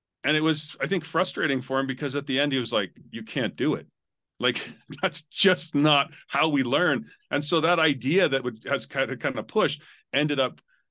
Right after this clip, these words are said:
you know, getting abandoned by academia, I think, because you realize you can't learn without mistakes. That's how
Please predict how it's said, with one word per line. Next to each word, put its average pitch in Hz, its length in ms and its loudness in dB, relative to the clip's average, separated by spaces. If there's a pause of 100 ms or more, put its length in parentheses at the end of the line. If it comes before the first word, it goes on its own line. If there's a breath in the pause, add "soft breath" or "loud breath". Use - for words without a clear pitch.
you 123 120 -2
know, 113 100 0
getting 131 280 0
abandoned 123 540 -2
by 120 140 2
academia, 120 600 -2
I 101 80 -4
think, 131 260 -6
because 156 280 -4
you 156 100 -4
realize 175 360 -2
you 160 140 -8
can't 254 440 -2
learn 117 260 2
without 107 300 -2
mistakes. - 600 -12
That's 160 180 -2
how 165 640 2